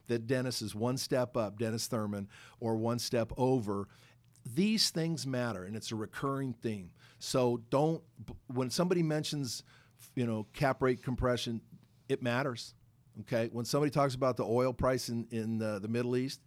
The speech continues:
it matters. What goes in that document, it matters. And if you approach things that way, I think you get technically better. I think you look at, it matters what you wear.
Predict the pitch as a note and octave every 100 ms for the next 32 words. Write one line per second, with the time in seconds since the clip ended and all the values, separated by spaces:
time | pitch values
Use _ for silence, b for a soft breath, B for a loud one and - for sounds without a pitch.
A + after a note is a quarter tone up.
0 | - A#2 G#2+ B2 C3+ C3 A#2 - b b
1 | b b b A#2 A#2 C#3 C3 C3+ B2+ C3
2 | C#3 B2+ A2+ A2+ G#2+ A#2 A#2+ A#2 F2+ -
3 | C3 C3 - B2+ A2+ D3 E3+ F3+ - F3+
4 | E3+ F3 C3+ D#3 D#3+ C#3 A#2 A2+ C3 B2+
5 | A#2+ A2+ - B2 - B2+ B2+ B2 G#2 A2+
6 | A#2+ A2+ B B A2+ A2+ B2 A#2+ - A2+
7 | G#2+ A#2+ A2+ B2+ G#2+ b E3+ E3+ E3 E3
8 | D3+ D3+ D3 C3+ D3 F#3+